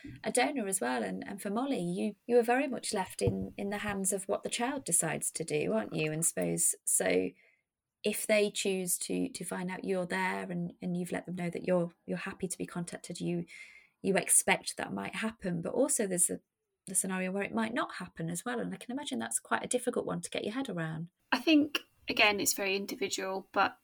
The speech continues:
Speaker 2: what will be, will be.
Speaker 1: Yeah.
Speaker 2: I think if you're meant to have that meeting, you'll have that meeting,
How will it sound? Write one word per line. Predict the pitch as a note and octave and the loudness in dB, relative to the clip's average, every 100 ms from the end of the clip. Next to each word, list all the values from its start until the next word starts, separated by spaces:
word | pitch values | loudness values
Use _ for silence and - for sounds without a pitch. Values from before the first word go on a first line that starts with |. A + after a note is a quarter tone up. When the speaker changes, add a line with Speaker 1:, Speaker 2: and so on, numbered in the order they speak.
| _ _ | _ _
Speaker 2:
what | A3 A#3 | 0 0
will | A3 | 2
be, | A3 G#3 | 4 4
will | G#3+ G#3 | 4 2
be. | G#3+ G#3 A3+ | 4 4 4
Speaker 1:
Yeah. | F3+ F#3 - _ _ - - _ _ - | -2 -10 -16 _ _ -20 -20 _ _ 0
Speaker 2:
I | G3+ | 0
think | - G#3+ - - | 2 -2 -2 -4
if | F#3+ | -4
you're | A3 | -2
meant | G#3 G#3 | -2 0
to | - | 2
have | - G#3 | 2 0
that | - | 0
meeting, | G3 G3 - F#3+ | -2 -2 -2 0
you'll | F#3+ | 0
have | - - - | 0 -2 -4
that | - - | -8 -8
meeting, | G3+ - - - | -8 -8 -8 -10